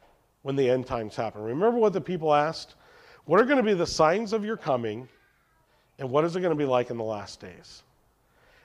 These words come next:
And what we're gonna find out in Matthew twenty-four and Matthew twenty-five, twenty-four, Jesus is gonna flat tell us what's gonna happen, not necessarily in chronological order, but he's gonna give us what's gonna happen in verse twenty or chapter twenty-five. He's gonna share with us how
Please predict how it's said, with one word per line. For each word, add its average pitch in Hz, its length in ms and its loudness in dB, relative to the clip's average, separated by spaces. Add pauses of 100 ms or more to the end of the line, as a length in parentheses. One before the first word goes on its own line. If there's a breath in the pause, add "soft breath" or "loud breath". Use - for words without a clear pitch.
And 127 120 -6
what 151 140 4
we're 180 100 2
gonna 202 140 6
find 175 280 4
out 147 140 8
in 139 60 -2
Matthew 139 280 -2
twenty-four 143 560 -2
and 135 80 -2
Matthew 123 260 -4
twenty-five, 127 640 -2 (360 loud breath)
twenty-four, 185 540 2
Jesus 151 360 -6
is 143 60 -10
gonna 151 180 -2
flat 151 320 0
tell 175 200 2
us - 300 -6 (200)
what's 131 180 -4
gonna 165 180 0
happen, 175 460 0 (480 soft breath)
not 151 180 0
necessarily 175 440 2
in 156 40 -2
chronological 170 600 4
order, 156 260 0
but 147 80 -4
he's 143 140 -6
gonna 175 140 -2
give 202 200 2
us 156 200 -4 (340 loud breath)
what's 151 200 0
gonna 180 180 4
happen 180 300 2
in 139 100 -4
verse 135 220 -6
twenty 147 300 -2 (120)
or 135 80 -8
chapter 175 300 0
twenty-five. 151 640 0 (560 loud breath)
He's 156 220 -6
gonna 170 200 0
share 180 240 4
with 160 200 0
us 143 120 -2
how 143 460 0